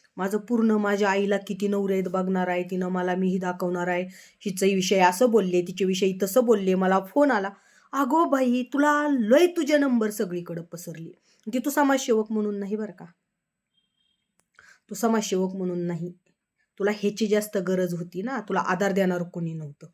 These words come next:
म्हणून तुझे नंबर व्हायरल आहेत. आमचे असे नंबर व्हायरल नाहीत का?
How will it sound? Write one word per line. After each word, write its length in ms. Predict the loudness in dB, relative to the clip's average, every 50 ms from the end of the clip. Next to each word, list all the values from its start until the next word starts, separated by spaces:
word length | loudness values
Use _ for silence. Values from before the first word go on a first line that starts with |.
| _ _
म्हणून 240 | -6 -2 0 0 0
तुझे 240 | 0 2 0 2 2
नंबर 300 | 2 0 -2 -2 -2 -2
व्हायरल 420 | -2 -2 -4 -4 -8 -8 -10 -10
आहेत. 180 | -12 -14 -16 _ _ _ _ _ _ -6
आमचे 240 | -4 -2 0 0
असे 160 | -2 0 0 0
नंबर 300 | 0 2 2 0 0 0
व्हायरल 380 | 0 0 0 0 0 0 0
नाहीत 220 | -2 -2 -4 -6 -4
का? 160 | -2 -2 -2